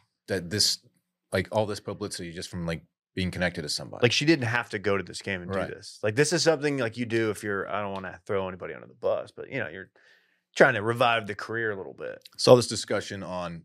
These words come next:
Speaker 1: Barstool, but they were saying that she's the most famous person in the world currently. And there's a, a little argument over whether or not that was true.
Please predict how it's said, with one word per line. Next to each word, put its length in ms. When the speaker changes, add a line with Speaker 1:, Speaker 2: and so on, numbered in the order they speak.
Speaker 1:
Barstool, 480
but 120
they 100
were 80
saying 260
that 80
she's 240
the 60
most 180
famous 220
person 320
in 60
the 80
world 260
currently. 520
And 80
there's 160
a, 180
a 20
little 460
argument 400
over 140
whether 200
or 40
not 200
that 120
was 100
true. 340